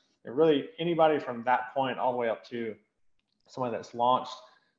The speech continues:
maybe they even have multiple properties. I've already done consulting with a number of people that have multiple properties, but they haven't mastered dynamic pricing yet. And they really aren't,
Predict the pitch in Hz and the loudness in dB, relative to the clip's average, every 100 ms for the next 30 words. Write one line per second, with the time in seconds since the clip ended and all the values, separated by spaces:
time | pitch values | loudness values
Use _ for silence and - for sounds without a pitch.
0 | - 143 147 139 127 135 120 117 120 123 | -2 2 2 2 2 2 2 0 0 -2
1 | 113 123 123 120 117 104 98 - _ _ | -4 2 0 0 -6 -10 -12 -20 _ _
2 | - 127 117 127 135 123 113 123 113 101 | -8 -8 -8 -6 -4 -4 -6 -8 -8 -14
3 | _ - 117 127 127 120 113 101 - - | _ -20 -10 -8 -6 -8 -8 -8 -12 -16
4 | 120 117 135 113 104 123 98 113 110 85 | -10 -6 -4 -4 -6 -12 -8 -6 -6 -10
5 | - _ _ - 131 127 117 117 113 - | -14 _ _ 2 4 4 -2 -2 -6 0
6 | 120 120 110 101 117 - - _ _ - | 0 0 -6 -8 -10 -10 -12 _ _ -12
7 | 107 123 117 113 120 110 - 117 107 104 | -2 -2 -2 -6 -6 -6 -6 -8 -8 -8
8 | 113 104 110 - - 113 113 107 98 98 | -8 -6 -8 -8 -6 -6 -6 -10 -8 -10
9 | - _ _ _ _ _ _ - 101 101 | -10 _ _ _ _ _ _ -14 -10 -8
10 | 98 107 113 120 117 110 104 | -6 -6 -2 0 0 -2 -2